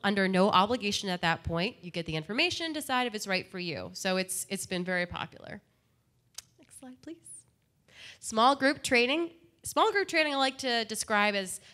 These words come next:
a great in-between our personal training and group fitness program. So with small group training, it is, like it sounds, it's gonna be a smaller group, and usually there is a focus to the group. So the focus might be women on weights, it might be cycle fit, it might be Pilates reformer. And so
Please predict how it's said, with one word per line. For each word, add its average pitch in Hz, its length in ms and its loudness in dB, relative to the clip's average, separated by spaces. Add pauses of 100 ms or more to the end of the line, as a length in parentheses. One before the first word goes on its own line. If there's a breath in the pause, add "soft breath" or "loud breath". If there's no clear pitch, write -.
(100)
a 196 40 -10
great 202 340 0
in-between 208 800 -2
our 175 320 0
personal 254 380 -6
training 240 540 -2
and 175 240 -2
group 190 240 -4
fitness 214 560 -2
program. 262 540 -2 (440 loud breath)
So 233 380 2
with 220 80 4
small 254 320 2
group 285 240 0
training, 262 380 2
it 214 120 -2
is, 226 300 0
like 226 160 0
it 233 80 -4
sounds, 226 320 -2
it's - 80 -14
gonna 226 160 -6
be 196 80 0
a 190 40 2
smaller 190 600 -2
group, 202 480 -4
and 202 180 0
usually 226 420 0
there 196 300 0
is 185 160 -4
a 185 80 -4
focus 185 540 -4
to 202 200 -2
the 170 60 0
group. 151 300 -8
So 175 480 0 (180 loud breath)
the 190 100 -4
focus 202 380 -2
might 190 220 -2
be 190 160 -2
women 175 260 -2
on 220 220 -4
weights, - 400 -6
it 185 100 -4
might 180 220 -2
be 180 100 -10
cycle 240 460 -4
fit, 180 360 -4
it 180 80 -4
might 196 340 2
be 202 200 -6
Pilates 233 480 -2
reformer. 226 560 2
And 175 180 -2
so 196 360 0